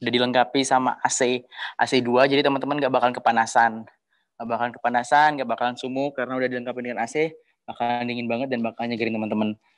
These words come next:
Terus kita juga di sini punya, eh, viewer untuk media pembelajaran, di atas ini, dan ada juga screen viewernya.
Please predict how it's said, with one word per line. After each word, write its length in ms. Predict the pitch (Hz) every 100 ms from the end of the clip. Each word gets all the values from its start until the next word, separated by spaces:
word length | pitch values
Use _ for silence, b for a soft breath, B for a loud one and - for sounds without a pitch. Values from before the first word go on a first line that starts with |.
| _ -
Terus 140 | 135
kita 140 | 135 139
juga 160 | 131
di 100 | 143
sini 240 | 131 143 151
punya, 600 | 151 147 147 156 165 170 - b b b -
eh, 380 | 131 131 131 135 139 _ _ _ _ -
viewer 540 | 131 117 123 160 190 B B B
untuk 220 | - 131 139
media 220 | 131 131
pembelajaran, 760 | 127 127 117 120 113 131 185 196 _ b b _
di 40 | 113
atas 200 | - -
ini, 320 | 135 147 147
dan 160 | 113
ada 160 | 104 117
juga 240 | 110 110
screen 320 | 117 - 120 123
viewernya. 520 | 120 110 113 110